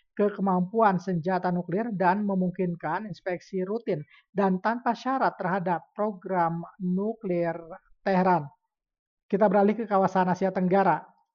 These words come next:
Presiden Amerika Serikat Joe Biden mengancam akan memberlakukan kembali sanksi terhadap Myanmar menyusul kudeta yang dilakukan oleh militer.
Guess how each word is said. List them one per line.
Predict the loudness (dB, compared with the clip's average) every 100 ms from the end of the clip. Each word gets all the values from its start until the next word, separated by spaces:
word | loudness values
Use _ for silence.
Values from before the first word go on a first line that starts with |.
| _
Presiden | 2 2 4 2 2
Amerika | 0 0 -2
Serikat | -2 0 0 0 0
Joe | 2 6
Biden | 6 6 4 0 -2 -6 -16 _ _
mengancam | 2 4 4 4 4 2 2
akan | 2 0 0
memberlakukan | 2 2 0 -4 -2
kembali | 0 4 4 2
sanksi | 2 0 0 -4
terhadap | -2 0 0 -2
Myanmar | -2 -2 0 0 2 0 0
menyusul | -2 -2 -4 -6 -4
kudeta | -2 0 0
yang | 0
dilakukan | 2 0 0 -4 -2 -4 -2
oleh | -2 -2 -2 -2
militer. | 0 0 0 2 2 0